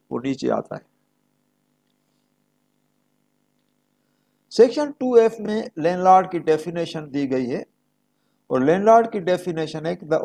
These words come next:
owner of the premises and includes a person who is for the time being authorized or entitled to receive the rent in respect of such premises। या तो वो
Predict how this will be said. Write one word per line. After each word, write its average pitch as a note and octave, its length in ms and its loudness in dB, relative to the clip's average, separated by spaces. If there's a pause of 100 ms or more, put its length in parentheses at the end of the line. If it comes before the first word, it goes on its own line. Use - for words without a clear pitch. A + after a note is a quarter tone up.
owner E3+ 300 -2
of D#3 180 4
the D3 140 0
premises C3 440 -8 (560)
and E3+ 340 0
includes D#3+ 680 -2
a C#3+ 80 0 (160)
person F3 400 0 (480)
who D#3+ 180 6
is A3 120 0
for E3+ 240 6
the D#3+ 120 0 (160)
time D3+ 340 2
being F3+ 300 -6
authorized D3 920 2 (520)
or F3+ 720 6 (100)
entitled D3+ 880 -2 (140)
to C#3 100 -2
receive D3 480 -6
the B2+ 200 -2
rent D#3 440 -4
in - 560 -12
respect D3 540 -2
of B2 260 4
such - 320 -6
premises। G#2 460 -12 (2000)
या E3 240 6
तो G3 180 -2
वो F#3 140 0